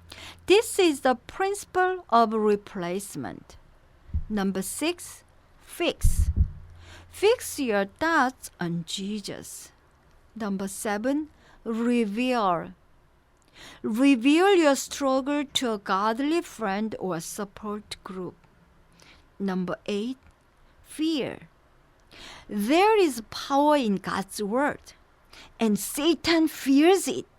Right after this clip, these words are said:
Number nine, challenge. I challenge you to memorize one verse a week for the rest of your life.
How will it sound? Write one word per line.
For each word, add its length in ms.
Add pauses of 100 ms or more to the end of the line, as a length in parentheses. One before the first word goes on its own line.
(760)
Number 320
nine, 460 (460)
challenge. 680 (1000)
I 440
challenge 680
you 440 (100)
to 140
memorize 800
one 460
verse 360
a 100
week 380 (560)
for 200
the 160
rest 500
of 140
your 280
life. 560